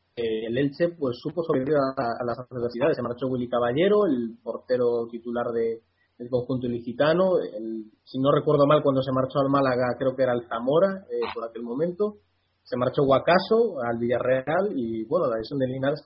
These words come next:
fue importante, era, creo que justo cuando, cuando causó baja era el máximo goleador de, de, del conjunto, del conjunto alicantino.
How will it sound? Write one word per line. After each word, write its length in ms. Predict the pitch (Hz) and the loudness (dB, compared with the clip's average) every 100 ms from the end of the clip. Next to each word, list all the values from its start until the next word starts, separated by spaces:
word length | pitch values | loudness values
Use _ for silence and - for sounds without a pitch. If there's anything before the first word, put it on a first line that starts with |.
| - | -10
fue 120 | 131 | -8
importante, 560 | 123 123 - 135 143 139 | -2 -2 2 2 4 4
era, 400 | 117 - 104 - _ _ _ _ | 4 0 -2 -8 _ _ _ _
creo 100 | - | -2
que 240 | 113 110 - | 0 0 -4
justo 260 | 123 139 117 | -8 -6 -2
cuando, 380 | 117 113 113 110 | -2 0 0 -2
cuando 220 | 113 113 | -4 -2
causó 260 | 117 113 117 | -2 0 0
baja 260 | 123 147 | 0 2
era 120 | 131 | 2
el 80 | 120 | 2
máximo 340 | 127 127 127 113 | -2 -2 -2 0
goleador 420 | 113 107 110 113 | 0 0 -2 -2
de, 180 | 107 104 104 - _ | -4 -6 -12 -20 _
de, 300 | 113 110 107 104 104 _ | -10 -8 -10 -16 -20 _
del 100 | - | -18
conjunto, 720 | - 110 - 120 120 113 110 101 _ _ _ | -12 -10 -8 -8 -2 -2 -4 -12 _ _ _
del 140 | 120 | -6
conjunto 380 | 117 - 131 120 | -6 -4 -4 -4
alicantino. 640 | 110 - 110 104 131 135 | -6 -6 -6 -6 -4 -4